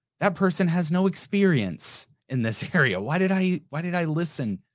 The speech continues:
to that?" Knowing your team and knowing how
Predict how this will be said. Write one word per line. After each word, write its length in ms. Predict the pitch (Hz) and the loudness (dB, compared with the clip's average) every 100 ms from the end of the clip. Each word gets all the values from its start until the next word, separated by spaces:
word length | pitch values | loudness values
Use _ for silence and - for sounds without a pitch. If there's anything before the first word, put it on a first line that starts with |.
| _ _ | _ _
to 100 | - | -10
that?" 280 | 98 87 76 _ _ _ _ _ - | -6 -4 -6 _ _ _ _ _ -10
Knowing 380 | 113 170 170 143 | -4 0 0 0
your 140 | 123 | 0
team 580 | - - 113 95 80 71 _ _ | -4 -8 -6 -6 -8 -12 _ _
and 140 | 110 107 | -4 -2
knowing 260 | 123 135 110 | 0 0 -2
how 200 | 120 | -4